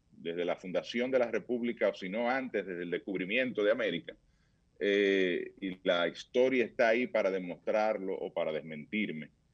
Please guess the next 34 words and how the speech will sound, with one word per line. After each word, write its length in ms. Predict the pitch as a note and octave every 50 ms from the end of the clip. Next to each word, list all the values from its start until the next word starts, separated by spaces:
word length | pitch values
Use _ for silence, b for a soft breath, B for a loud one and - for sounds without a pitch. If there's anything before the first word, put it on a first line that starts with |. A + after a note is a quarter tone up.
| _ _ _ _ _ _ _ _ _ -
Eh, 760 | F2 G#2 G#2+ G#2 G#2 G#2 G#2 G2+ G#2 G2+ G2 G2 - - - - _ _ _ _ _ -
yo 240 | G2 F#2 A#2 A2+ G#2+
pienso 460 | C3 B2+ B2+ B2+ B2 - B2+ A#2 -
que 220 | - G#2+ G#2+ A2
es 100 | A2+ -
positivo, 920 | _ - A#2+ - - A2+ F#2+ - - C#3+ D3 C#3+ C#3 C#3 C#3 C#3+ C#3+ - _ _ _ _ _ _ -
que 60 | F#2+
debe 260 | F#2 F#2 G2 A2 A#2
recibir 460 | A#2 A#2 G#2+ - A#2 G2+ G#2 A2 A2+ A#2
el 100 | A2 G#2
apoyo 580 | F2+ - - A2 A2+ A2+ A2+ A2 G#2+ G2+ F#2+
de 100 | F#2 F2+
la 160 | E2+ E2+ E2+
mayoría 380 | E2 F2 F2 E2+ F2 G2 A2+ A2
del 120 | G2+ F#2+
pueblo 260 | E2+ - A2 A2+ A#2 A2
dominicano, 720 | G#2+ G#2+ A2+ A#2+ C3 - - A2+ G#2+ A2 A2 A2 A#2 - _ _ b b b b b b -
y 80 | A2+
desde 240 | A2 A#2 A#2 A#2 A2+
la 120 | A2+ A2+ A2
oposición, 1120 | G#2 - A2+ G#2 - A#2 - - C3+ D3 D3+ D#3+ D#3 D3 C#3 C3+ C3+ C3 C3+ - G#2+ G2+ - _
que 240 | - G2 F#2+ F2+ F2
es, 200 | D#2+ - - - - -
en 220 | D2+ F2+ F2 F2
este 240 | G2+ G#2+ G#2 B2 -
caso 340 | - A#2+ A#2+ B2 - A2+ F#2+
somos 480 | - - A2+ A2+ A#2 A#2 G#2+ G2+ - -
en 120 | F2+ F2+
este 180 | F#2+ - - A2
momento 520 | G#2 G2+ G2+ G#2 G#2+ A2 A2 G#2 - F#2+
el 120 | E2 D#2+ -
centro 440 | - - B2 C3 B2+ A2+ G2+ G2+
de 60 | G2 F#2+
atención 580 | - F#2 F2+ F2+ - - B2 A2+ A2 G#2 G2